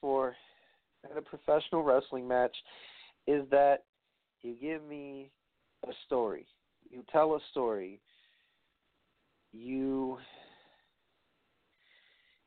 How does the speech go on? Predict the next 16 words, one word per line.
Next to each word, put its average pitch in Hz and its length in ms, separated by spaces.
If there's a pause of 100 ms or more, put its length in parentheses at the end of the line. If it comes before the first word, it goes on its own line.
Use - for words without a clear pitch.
(200)
give 185 320
me 135 600 (1120)
some 262 380
sense 226 280
of 185 60
direction 180 580
of 127 180
what 143 300
you're 135 180 (120)
trying 131 340 (240)
to 117 100 (120)
convey. 104 540 (1080)
I 170 120
don't 208 220
need 190 300
a 175 60